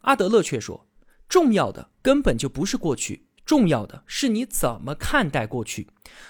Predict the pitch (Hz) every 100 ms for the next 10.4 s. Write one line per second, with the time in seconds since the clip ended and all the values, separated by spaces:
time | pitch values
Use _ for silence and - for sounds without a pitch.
0 | - 269 330 214 196 247 220 185 269 226
1 | - 208 - - 220 131 - _ - -
2 | - 262 233 277 208 131 170 202 - 113
3 | 98 180 202 160 190 - - 185 196 120
4 | - - _ _ _ _ _ - - 311
5 | 262 - _ - 330 320 220 123 127 156
6 | 151 - _ - 202 277 311 262 277 262
7 | 254 240 214 123 - - - - 311 320
8 | 320 165 120 175 - 277 180 - 180 143
9 | 127 147 143 143 180 202 185 156 120 113
10 | 170 185 - 196